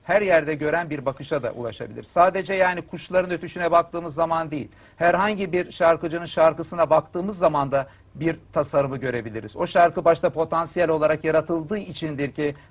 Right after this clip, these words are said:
vardır orada ve dinleniyordur. Cep telefonu da insan kulağı kadar tanrısaldır. Çünkü potansiyel olarak vardır.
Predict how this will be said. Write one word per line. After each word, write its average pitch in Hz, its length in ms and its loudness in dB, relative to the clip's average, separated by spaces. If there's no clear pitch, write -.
vardır 147 440 4
orada 139 400 2
ve 131 160 -4
dinleniyordur. 135 640 -6
Cep 190 240 2
telefonu 202 420 4
da 208 80 6
insan 170 460 -2
kulağı 160 340 4
kadar 143 360 2
tanrısaldır. 127 760 -2
Çünkü 147 240 -10
potansiyel 131 520 -4
olarak 117 320 -4
vardır. 107 280 -6